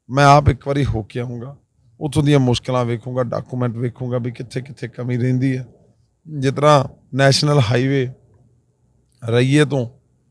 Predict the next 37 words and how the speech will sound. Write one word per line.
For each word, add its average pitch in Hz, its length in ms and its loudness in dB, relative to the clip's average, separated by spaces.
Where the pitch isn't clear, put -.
ਡੇਰਾ 180 220 4
ਬਾਬਾ 147 260 -2
ਨਾਨਕ 131 240 -2
ਦਾ 127 140 -2
ਕੰਮ 127 220 -4
ਰੁਕਿਆ 113 320 -6
ਸੀ, - 180 -12
ਕਿਉਂ 214 240 2
ਰੁਕਦਾ 139 360 -2
ਹੈ, 117 100 -8
ਕਾਰਨ 151 380 0
ਕੀ 147 220 -8
ਆ? - 140 -6
ਕਾਰਨ 151 320 0
ਇਹ 160 80 -4
ਹੁੰਦਾ 143 220 -2
ਵੀ 156 140 -2
ਪਹਿਲਾਂ 151 280 -4
ਨਕਸ਼ੇ 143 420 0
ਆ 131 100 6
ਜਾਣ, 135 240 -2
ਅਸੀਂ 151 200 2
ਆਪੋ 143 200 4
ਆਪਣੇ 151 220 -4
ਚਹੇਤਿਆਂ 135 580 -2
ਨੂੰ 151 140 -8
ਕਹੀਏ 156 260 -2
ਵੀ 147 120 -4
ਜ-, 135 280 -8
ਜ਼ਮੀਨਾਂ 139 400 0
ਜਾਇਦਾਦਾਂ 135 480 0
ਲੈ 143 160 -4
ਲਓ। 143 260 -10
ਹੁਣ 147 140 -4
ਆਹ 147 280 0
ਹਾਈਵੇ 131 260 2
ਨਿਕਲਿਆ, 160 460 0